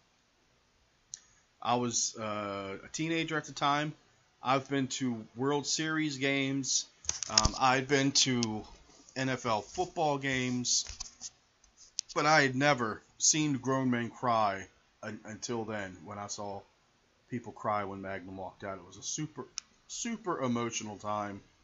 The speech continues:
especially for those of us who saw Magnum come up. Um, but that was it. So from February of eighty-five to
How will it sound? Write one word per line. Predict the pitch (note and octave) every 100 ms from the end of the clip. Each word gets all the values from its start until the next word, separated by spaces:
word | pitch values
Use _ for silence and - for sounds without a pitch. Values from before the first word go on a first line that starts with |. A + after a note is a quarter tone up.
| _ _ _ _ -
especially | - C#3 - B2
for | A#2
those | A2+ A2+
of | A2+
us | A2 G#2
who | - G#2+ G2 - _ _
saw | - A#2+ G#2+
Magnum | G2+ G2+ G2 F#2+ -
come | G#2
up. | G2+ F#2 _ _ _ _ _ _ _ -
Um, | G#2 G2+ G2
but | A2
that | B2+ D#3+
was | D#3+ C3
it. | F3 - - _ _ _ _ _
So | - B2 B2
from | A#2+ B2 A2+ A2+ A2+ - - - - - _ _ _
February | - - D3 D3+ D#3 D#3
of | D3+
eighty-five | D3+ D3+ D3+ D3 C#3+ D#3 F3 F3+ - - - _ _ _ _
to | - C#3 C3+ B2+ B2+ A#2+ A#2+ A#2+ A#2